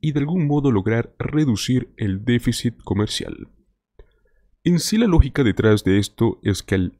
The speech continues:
imponer tarifas más altas a las importaciones, de algún modo se va a alentar a las empresas a que quieran producir dentro de Estados Unidos, ¿no? Esto podría generar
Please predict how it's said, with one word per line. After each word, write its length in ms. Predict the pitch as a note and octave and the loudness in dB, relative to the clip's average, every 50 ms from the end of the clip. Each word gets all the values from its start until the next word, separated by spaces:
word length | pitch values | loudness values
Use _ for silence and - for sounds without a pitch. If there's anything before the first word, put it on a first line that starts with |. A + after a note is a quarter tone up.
| _ _ | _ _
imponer 500 | - B2 A#2+ A#2+ A#2 - - - C#3 D#3 | -2 0 0 0 4 4 4 4 4 2
tarifas 540 | D3+ - C3+ C3 C3+ - - C3 B2+ - - C3+ | -2 -2 -2 -2 -2 -2 -2 -4 -4 -4 -8 -8
más 320 | - G#2+ A2 G#2 - - - | -4 -2 -2 -2 -2 -4 -4
altas 560 | - A#2+ A#2 A#2 A2+ - C#3 D#3 D#3 - - - _ _ | -2 -2 -2 -2 -4 -4 -6 -6 -6 -8 -14 -18 _ _
a 80 | - F2+ | -2 -2
las 160 | F2 - - | -2 -2 -2
importaciones, 800 | F#2+ F2+ - F2+ E2+ - F2+ E2+ - A2+ A#2+ C#3 C#3+ - - - _ _ _ _ _ _ _ _ _ _ _ _ _ | -4 -2 -2 -4 -2 -2 -2 -2 0 0 0 0 -2 -4 -8 -14 _ _ _ _ _ _ _ _ _ _ _ _ _
de 80 | - B2+ | -6 -4
algún 180 | E3 F3 E3+ | -2 0 0
modo 200 | D#3 D#3 D#3 D3+ | 2 2 2 2
se 120 | C#3+ - A2 | 2 2 2
va 100 | A2+ A#2+ | 2 2
a 20 | |
alentar 420 | C3 B2+ A2 F#2+ F2+ - G#2+ A#2 A#2 | 2 2 0 0 0 0 0 0 2
a 60 | G#2+ | 0
las 160 | G2 - - | 0 0 -2
empresas 640 | F2+ E2+ - - G2 G#2+ - A2 A2+ A2 - - _ _ _ _ _ - | -2 -2 0 -2 -2 -2 -2 -4 -4 -4 -6 -12 _ _ _ _ _ -2
a 100 | A2+ G#2+ | -2 -2
que 140 | - - | -2 -6
quieran 280 | _ - C#3+ D#3+ E3 D3 | _ -2 0 0 0 2
producir 420 | - - A2 - - - B2 A#2 | 4 2 2 2 -2 -4 -4 -2
dentro 320 | A#2+ B2 A#2+ A#2 - - A#2+ | -2 -2 -2 -2 -2 -2 -2
de 40 | - | -2
Estados 260 | - - F2+ - - | -2 -4 -6 -4 -6
Unidos, 320 | - - - - - - | -8 -10 -10 -12 -10 -6
¿no? 200 | A2 C3+ D3+ - _ - - _ - - _ - _ _ | -6 -6 -6 -8 _ -20 -20 _ -20 -20 _ -20 _ _
Esto 340 | A2+ A#2+ A#2 - - C#3+ - | 2 2 2 2 -2 -2 0
podría 280 | - G2+ F#2 F#2 F#2 | 2 2 2 2 0
generar 440 | F#2 F#2+ G2 G2 G2 G2+ A2+ B2 - | 0 0 -2 -2 0 -2 -2 -4 -6